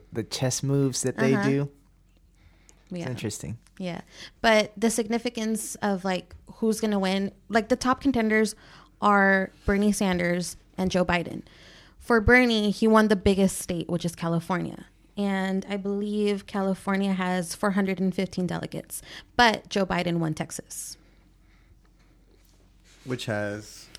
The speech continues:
Speaker 2: Which has two hundred and twenty-eight delegates.
Speaker 3: Damn.
Speaker 2: Yeah.
Speaker 1: He won Texas?
Speaker 2: He won Texas. Prelimin-, I think, yeah, preliminary reports show that he won Texas. But it's also important to note that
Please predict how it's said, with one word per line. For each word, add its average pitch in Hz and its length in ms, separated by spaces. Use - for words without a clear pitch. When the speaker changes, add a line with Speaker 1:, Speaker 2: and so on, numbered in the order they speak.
Speaker 2:
Which 202 300
has 185 560
two 226 140
hundred 208 220
and 185 100
twenty-eight 175 400
delegates. - 560
Speaker 3:
Damn. 113 240
Speaker 2:
Yeah. - 120
Speaker 1:
He 139 80
won 156 200
Texas? 190 600
Speaker 2:
He 220 120
won 202 140
Texas. - 380
Prelimin-, 254 500
I 247 60
think, 247 240
yeah, 180 240
preliminary 226 720
reports 208 420
show 202 160
that 196 160
he 196 120
won 190 160
Texas. 254 500
But 262 120
it's 269 160
also 262 260
important 262 360
to 247 80
note 220 300
that 202 280